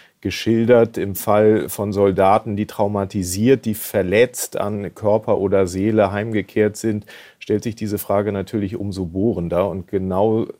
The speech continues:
das hat uns auch der Soldat Robert Müller erzählt, der mit einer posttraumatischen Belastungsstörung heimgekehrt ist aus dem Einsatz, noch immer heute nachts schlecht schläft,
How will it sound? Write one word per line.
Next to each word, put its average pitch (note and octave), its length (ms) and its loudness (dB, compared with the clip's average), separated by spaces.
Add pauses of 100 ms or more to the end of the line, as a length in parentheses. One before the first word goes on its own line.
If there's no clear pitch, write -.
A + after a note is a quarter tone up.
(260)
das A2+ 480 -2
hat A#2 200 -4
uns - 440 -6
auch G#2 260 0
der G2+ 140 -4
Soldat G#2+ 420 2
Robert A#2+ 300 2
Müller B2 280 2
erzählt, F#2 520 -4
der G2 80 -4
mit F#2+ 180 -8
einer G2+ 320 -4 (360)
posttraumatischen A2 840 -2
Belastungsstörung G2+ 1040 -2
heimgekehrt G#2+ 720 0
ist - 260 -6
aus G2+ 180 -4
dem F#2+ 200 -6
Einsatz, G#2+ 500 -4
noch G2 140 -4
immer G#2+ 480 0
heute B2 400 4
nachts G2+ 600 -6
schlecht - 380 -6
schläft, G#2+ 460 -2